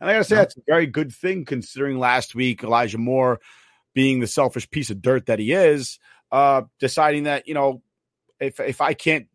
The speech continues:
Speaker 1: be the reason that we win, then I don't wanna win.
Speaker 2: I, there, there's really no room in any sport. Um, it's just selfish,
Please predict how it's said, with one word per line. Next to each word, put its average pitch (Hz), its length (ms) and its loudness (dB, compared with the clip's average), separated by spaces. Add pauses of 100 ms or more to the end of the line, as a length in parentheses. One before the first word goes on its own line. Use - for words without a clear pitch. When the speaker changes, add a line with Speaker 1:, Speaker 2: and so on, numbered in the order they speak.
(120)
Speaker 1:
be 147 120 -4
the 143 100 -2
reason 131 340 -2
that 131 140 -2
we 123 100 -4
win, 151 280 -2
then 120 100 -4
I 117 120 2
don't 123 160 -2
wanna 120 280 0
win. 98 380 -6 (1400)
Speaker 2:
I, - 240 2 (880)
there, 139 360 2 (760)
there's 143 180 4
really 202 240 8
no 127 240 8
room 120 220 4 (200)
in 120 200 0
any 123 220 4
sport. 123 460 0 (600)
Um, 104 540 -2 (760)
it's 117 180 -8
just 135 240 0
selfish, 123 640 0